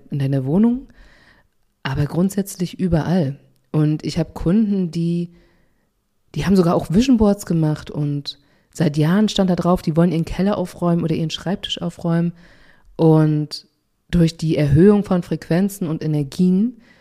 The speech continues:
was einfach dann alles wieder in Balance gebracht hat, waren sie dann dazu in der Lage.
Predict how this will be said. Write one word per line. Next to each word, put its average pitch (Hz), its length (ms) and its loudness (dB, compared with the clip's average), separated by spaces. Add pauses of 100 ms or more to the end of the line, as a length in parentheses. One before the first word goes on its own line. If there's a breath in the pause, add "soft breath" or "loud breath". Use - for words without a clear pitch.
(240 soft breath)
was - 400 -4
einfach 160 460 -2 (340)
dann 156 180 -2
alles 185 280 -2
wieder 175 140 2
in 160 80 0
Balance 147 480 0
gebracht 143 340 -6
hat, - 160 -8
waren 160 220 0
sie 175 120 -2
dann 160 200 -4
dazu 147 340 -8
in 156 100 -6
der 143 100 -4
Lage. 160 420 -6